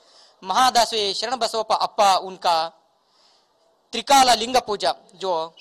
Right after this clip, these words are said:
इष्टलिंग पूजा रहते हैं, वो त्रिकाल इष्टलिंग पूजा अप्पा जी कर लेते हैं। और उनके साथ साथ गुरु जी का पाद पूजा ही अप्पा जी कर लेते हैं।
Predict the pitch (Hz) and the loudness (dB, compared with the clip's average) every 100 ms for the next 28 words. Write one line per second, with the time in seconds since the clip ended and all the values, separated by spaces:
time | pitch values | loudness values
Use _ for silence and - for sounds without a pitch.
0 | - - 202 233 226 226 214 202 226 208 | -10 -8 -6 -4 0 -2 -2 -2 0 0
1 | 214 240 254 _ - 202 208 214 240 220 | -2 -2 -4 _ -8 -8 -6 0 0 0
2 | - 220 208 - 196 214 202 180 - 196 | -8 -6 -6 -4 0 2 2 0 0 -2
3 | 202 180 180 180 208 233 _ _ _ - | -2 -6 -6 -4 -4 -4 _ _ _ 0
4 | 226 240 233 226 208 214 - 254 247 - | 2 2 -2 -2 2 0 4 4 4 -4
5 | 175 240 226 247 226 196 214 214 214 208 | -10 -8 -6 2 2 4 0 0 -4 -2
6 | 202 196 180 202 185 180 175 180 190 202 | -2 -2 -2 -2 -4 -4 -6 -4 -4 -4